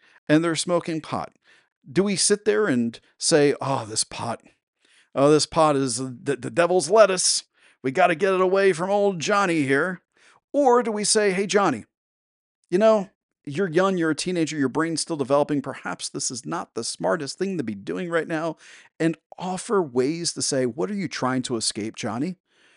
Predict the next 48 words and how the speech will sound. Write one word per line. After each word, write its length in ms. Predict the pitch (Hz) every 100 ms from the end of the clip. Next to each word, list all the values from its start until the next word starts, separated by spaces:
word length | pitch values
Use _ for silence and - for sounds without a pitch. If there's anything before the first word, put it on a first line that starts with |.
| _
Why 220 | - - 208
at 100 | 147
the 160 | 127
age 140 | 143 135
of 80 |
fifteen 480 | - 165 - 147 170
are 100 | 139
you 140 | 98 - _ _ _
smoking 440 | - 196 202 135
pot 320 | - 151 160
before 420 | - 117 - 156 139
going 340 | 123 135 127
off 220 | - 139 -
to 120 | 107
high 240 | - 120
school 320 | 135 - 147 139
and 100 | 95
spending 320 | - 131 135
your 120 | 110
day 240 | 90 113
high? 440 | 107 - 107 180 170 _ _ - - -
What 160 | 160 233
is 160 | 233
it 40 | 151
about 280 | 139 135 -
high 160 | 120
school 260 | - - 170
that 160 | 135
you 60 | 120
don't 280 | 107 135 -
like? 460 | 101 131 - - - _ _ _
What 140 | 160 226
is 160 | 214
it 80 | 202
about 320 | 135 143 147
your 100 | 123
family 440 | - 135 127 156 139
situation 680 | - 143 117 117 147 185
that 100 | 156
we 140 | 104 123
can 140 | 104
help 320 | 151 190 -
with?" 340 | 180 190 - - _ _
We're 120 | 202
not 240 | 175 98 -
treating 420 | - 107 107 147
the 140 | 139
individual. 580 | 113 135 185 226 170 -